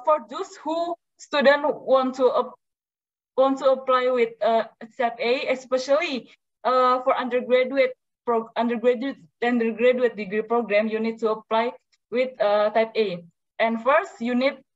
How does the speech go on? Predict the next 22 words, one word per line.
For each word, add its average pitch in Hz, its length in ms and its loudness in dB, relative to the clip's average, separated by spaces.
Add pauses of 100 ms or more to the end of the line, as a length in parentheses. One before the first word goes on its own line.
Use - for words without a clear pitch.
(180)
uh, 226 320 2
apply 277 440 -2 (600)
the 262 180 2
C 269 180 -2
G 208 120 0
S 285 140 0
type 220 260 0
A 269 180 2
through 277 180 -4
web, 214 240 2
our 226 220 2
webs-, 202 240 -4 (240)
through 285 340 -2
website, 226 480 -2
C 262 160 -6
G 214 160 -4
S 240 160 -2
website. 254 460 -2
It's, 226 240 -8 (380)
this 285 120 4
is 294 80 -8
website. 214 480 4